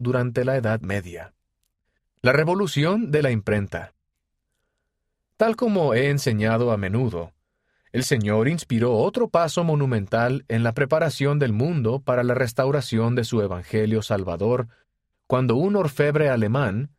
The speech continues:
Johannes Gutenberg, adaptó las tecnologías de impresión introducidas por primera vez en China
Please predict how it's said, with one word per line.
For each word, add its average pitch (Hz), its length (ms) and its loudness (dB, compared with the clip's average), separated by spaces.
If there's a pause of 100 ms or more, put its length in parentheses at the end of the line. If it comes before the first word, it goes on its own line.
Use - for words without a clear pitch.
(260)
Johannes 139 480 2
Gutenberg, 113 600 -2 (460)
adaptó 139 500 2
las 151 180 0
tecnologías 120 800 2
de 117 140 2
impresión 113 640 0
introducidas 156 840 0
por 135 200 -2
primera 156 400 0
vez 139 360 0
en 120 160 0
China 120 500 -2